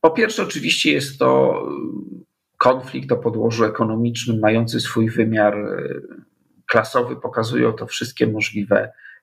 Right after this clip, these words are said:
dane. Po drugie, jest to konflikt, który zawsze był bardzo istotny w państwach mających problemy z modernizacją, szczególnie Ameryka Łacińska czy Rzeczona Hiszpania miałyby tu wiele, mm,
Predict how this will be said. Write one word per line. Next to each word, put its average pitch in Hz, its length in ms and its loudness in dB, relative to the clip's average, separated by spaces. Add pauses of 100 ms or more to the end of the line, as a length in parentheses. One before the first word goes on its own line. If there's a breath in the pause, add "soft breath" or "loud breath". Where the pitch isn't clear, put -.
dane. - 480 -2
Po 147 80 0
drugie, 156 320 2
jest - 180 -2
to - 80 2
konflikt, 139 440 -4
który 127 200 -2
zawsze 127 320 2
był 120 180 -2
bardzo 117 280 2
istotny 120 480 0
w - 80 -12
państwach - 460 0
mających 117 500 0 (400 loud breath)
problemy 120 360 4
z 123 100 -8
modernizacją, 117 960 0 (300 loud breath)
szczególnie 123 400 4
Ameryka 117 360 2
Łacińska 113 800 0
czy - 140 -8
Rzeczona 117 380 0
Hiszpania 117 640 -2 (380 loud breath)
miałyby 120 440 4
tu 113 140 -10
wiele, 110 560 4
mm, 107 580 -4